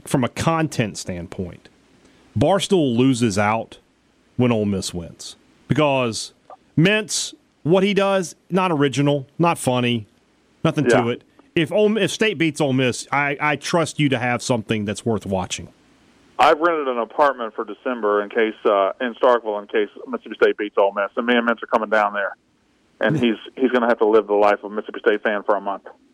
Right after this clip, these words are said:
Speaker 1: I'm, I'm down with that idea. So
Speaker 2: I've spent thirty thousand dollars on this idea.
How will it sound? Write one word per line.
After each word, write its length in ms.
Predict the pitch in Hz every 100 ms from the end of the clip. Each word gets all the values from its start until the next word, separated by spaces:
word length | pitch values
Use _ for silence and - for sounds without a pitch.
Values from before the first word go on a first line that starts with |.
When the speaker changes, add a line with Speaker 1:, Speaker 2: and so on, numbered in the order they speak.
| _ -
Speaker 1:
I'm, 180 | 135
I'm 140 | 143 156
down 220 | 151 156
with 100 | 139
that 180 | 123 123
idea. 440 | 120 113 123 95 _ _ _ _ _ _
So 200 | - 110
Speaker 2:
I've 160 | 135 -
spent 280 | 165 131 -
thirty 280 | 143 131
thousand 320 | 131 127 120 120
dollars 300 | 113 110 101
on 100 | 101
this 140 | -
idea. 340 | 101 98 98